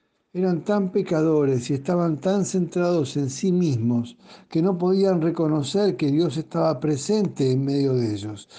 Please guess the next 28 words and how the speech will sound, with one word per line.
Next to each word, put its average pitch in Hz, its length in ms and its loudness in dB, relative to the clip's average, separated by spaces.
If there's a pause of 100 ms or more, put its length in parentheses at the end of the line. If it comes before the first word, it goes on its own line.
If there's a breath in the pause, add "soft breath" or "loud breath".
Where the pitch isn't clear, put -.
(140 loud breath)
que 180 180 0
Jesús 190 460 0
mismo 165 460 2
e-, 151 260 0
e-, 180 360 0
era 170 180 2
Dios 185 500 0 (240 soft breath)
presente, 151 760 0
el 147 80 0
Mesías 170 520 0
presente 170 600 -2
en 135 100 0
medio 143 280 0
de 127 140 2
ellos. 113 320 -6 (340 loud breath)
No 185 120 2
lo 202 140 2
podían 185 440 2
ver, 143 460 0
y 170 180 2
el 185 140 4
secreto 160 720 0 (920 soft breath)
es 135 120 -8
que 160 140 0
no 165 120 2
lo 185 180 0
podían 156 460 0
ver 135 380 0